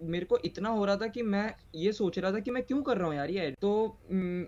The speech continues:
मैं, मैंने फिर अपने आप, मैंने ब्रेक लिया ट्वेंटी डेज, मतलब वीडियोज़ मैं वीक में एक डाल रहा था, पर मेरा वो एग्जाम का ब्रेक आ गया था ट्वेंटी डेज। तो मैंने जभी भी, मैंने अपने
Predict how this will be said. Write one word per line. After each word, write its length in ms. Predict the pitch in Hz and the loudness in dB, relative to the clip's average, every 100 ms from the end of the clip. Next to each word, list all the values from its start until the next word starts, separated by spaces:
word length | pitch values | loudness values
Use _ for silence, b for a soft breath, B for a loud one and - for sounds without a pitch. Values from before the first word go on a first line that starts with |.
| 185 | 2
मैं, 280 | 190 185 185 | 2 2 2
मैंने 260 | 190 220 | 2 4
फिर 200 | 247 254 | 2 2
अपने 200 | 233 208 | 2 0
आप, 120 | 208 | 0
मैंने 180 | 202 214 | 2 2
ब्रेक 300 | 180 185 190 | 4 2 4
लिया 220 | 196 156 | 2 2
ट्वेंटी 380 | 165 180 165 196 | 2 0 0 2
डेज, 220 | 180 175 | 4 4
मतलब 200 | 180 185 | 2 2
वीडियोज़ 360 | 180 165 190 190 | 4 6 4 4
मैं 180 | 190 196 | 2 2
वीक 260 | 160 - | 0 -2
में 120 | 180 185 | -2 -2
एक 100 | 165 | 0
डाल 220 | 143 156 | 2 2
रहा 140 | 143 | 0
था, 120 | 139 | 0
पर 180 | 165 175 | -2 -2
मेरा 180 | 170 170 | 0 2
वो 80 | 175 | 2
एग्जाम 400 | 151 131 147 151 | 2 2 0 0
का 120 | 175 | -2
ब्रेक 280 | 151 147 143 | 0 0 0
आ 80 | 135 | 0
गया 140 | 135 | 0
था 60 | 147 | -2
ट्वेंटी 320 | 135 135 139 | -4 -2 0
डेज। 160 | 131 - | 0 -2
तो 60 | 170 | -2
मैंने 220 | 175 196 | 2 2
जभी 320 | 156 156 190 | 2 2 0
भी, 160 | 180 196 | 0 -2
मैंने 180 | 190 | 2
अपने 200 | 190 190 | 0 6